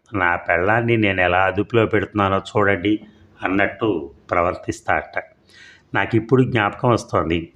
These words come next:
పెళ్ళైన కొత్తలో వీడు మా ఇంటికి వచ్చినప్పుడు చీటికి మాటికి అలిగి పడుకునేవాడు. జానకి మాకు తెలియనిచ్చేది కాదు. ఇప్పటికీ ఎంత సిగ్గుపడుతూ చెప్పిందనుకున్నావు ఈ సంగతులన్నీ? ఎవరన్నా చుట్టాలొస్తే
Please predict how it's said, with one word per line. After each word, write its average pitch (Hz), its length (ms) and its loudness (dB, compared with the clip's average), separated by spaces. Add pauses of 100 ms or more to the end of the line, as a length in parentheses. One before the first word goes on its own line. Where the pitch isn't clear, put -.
(100)
పెళ్ళైన 104 380 2
కొత్తలో 131 460 0
వీడు 107 220 4
మా 90 180 2
ఇంటికి 87 300 -4
వచ్చినప్పుడు 120 540 4
చీటికి 135 420 2
మాటికి 110 340 4
అలిగి 101 300 4
పడుకునేవాడు. 92 720 0 (580)
జానకి 104 460 0
మాకు 92 260 -2
తెలియనిచ్చేది 104 840 0
కాదు. 76 320 0 (540)
ఇప్పటికీ - 460 0
ఎంత 113 360 4
సిగ్గుపడుతూ 113 600 0
చెప్పిందనుకున్నావు 117 840 2
ఈ 113 160 2
సంగతులన్నీ? 98 960 2 (1500)
ఎవరన్నా 98 480 2
చుట్టాలొస్తే 131 840 0